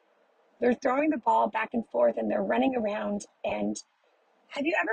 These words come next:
had that moment where it feels like your whole life just pauses? It's like I just paused, and I just took it in, that moment.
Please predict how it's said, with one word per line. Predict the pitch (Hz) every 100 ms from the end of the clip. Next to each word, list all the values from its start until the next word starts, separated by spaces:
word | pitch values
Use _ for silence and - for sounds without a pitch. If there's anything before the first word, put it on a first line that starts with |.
| 226
had | 311
that | 320
moment | 220 214 214 226 -
where | 220 202
it | -
feels | 233 226 226
like | 220 -
your | 214
whole | - - 233 226
life | 208 196 220 -
just | - 202 -
pauses? | - - - - 247 330 - - _ _ _ _ _ -
It's | 233
like | 269 254
I | 226
just | 247 - -
paused, | - 190 190 - - - - _ _ _ _ _ _ _
and | 226
I | 240
just | 208 -
took | - -
it | -
in, | - 214 - 202
that | 202 214
moment. | 202 202 196 - - -